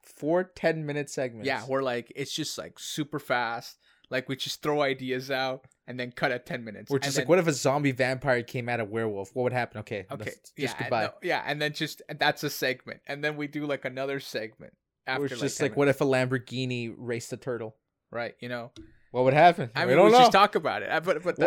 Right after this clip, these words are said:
Speaker 1: What,
Speaker 2: that's what
Speaker 1: they
Speaker 2: I'm saying.
Speaker 1: say slow and steady wins
Speaker 2: Look,
Speaker 1: the race.
Speaker 2: I'm pitching ideas on the podcast. I
Speaker 1: I'm
Speaker 2: don't know.
Speaker 1: pitching, I just pitched two. They're great
Speaker 2: Someone
Speaker 1: ideas.
Speaker 2: give me an idea in the comments.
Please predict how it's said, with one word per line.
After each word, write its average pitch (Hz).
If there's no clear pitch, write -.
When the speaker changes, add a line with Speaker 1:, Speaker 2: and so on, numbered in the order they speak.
Speaker 1:
What, -
Speaker 2:
that's 160
what 170
Speaker 1:
they 180
Speaker 2:
I'm 180
saying. 202
Speaker 1:
say -
slow 190
and 190
steady 220
wins 151
Speaker 2:
Look, 156
Speaker 1:
the 196
race. 247
Speaker 2:
I'm 170
pitching 175
ideas 131
on 135
the 123
podcast. 120
I -
Speaker 1:
I'm 147
Speaker 2:
don't 147
know. 175
Speaker 1:
pitching, 165
I 151
just 160
pitched -
two. 262
They're 135
great 175
Speaker 2:
Someone 214
Speaker 1:
ideas. -
Speaker 2:
give -
me 165
an 147
idea 131
in 127
the 123
comments. 117